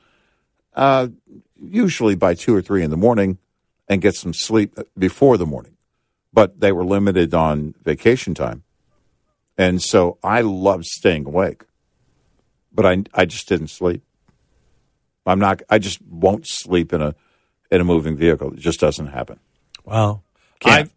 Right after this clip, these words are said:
Speaker 2: I have fallen asleep before the plane takes off. And most of the time, I, even though I've got my, my headphones on,
Speaker 1: Mm-hmm.
Speaker 2: I just, I can hear when, you know, I just, I don't know why, but my body senses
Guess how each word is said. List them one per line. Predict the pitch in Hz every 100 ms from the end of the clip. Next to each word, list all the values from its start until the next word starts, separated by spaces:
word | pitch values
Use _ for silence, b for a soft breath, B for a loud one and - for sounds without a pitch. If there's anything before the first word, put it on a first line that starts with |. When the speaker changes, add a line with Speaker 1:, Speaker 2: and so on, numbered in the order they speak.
| _
Speaker 2:
I | 123 139
have | 170
fallen | 143 147 139 127
asleep | 113 - 127 127
before | 107 - 143
the | 143
plane | 123 131 117
takes | 107 110 107 -
off. | 101 92 92 - _ _ _ _ _
And | - 113 110 104 98 -
most | - 117 127 -
of | 127
the |
time, | 120 110 110 -
I, | 110
even | 143 131
though | 123
I've | 110
got | 104 123
my, | 101 92 - _ _ _
my | 101
headphones | 110 120 117 113 113
on, | 113 113 123 _ _
Speaker 1:
Mm-hmm. | 90 87
Speaker 2:
I | 87
just, | 120 117 98 -
I | 117
can | - 120
hear | 85 123 113
when, | 107 104 98
you | 110
know, | 104 101
I | 104
just, | 104 110 -
I |
don't | 113
know | 104
why, | 101 101
but | 98 107
my | 95
body | 98 107 101
senses | - 104 101 104 98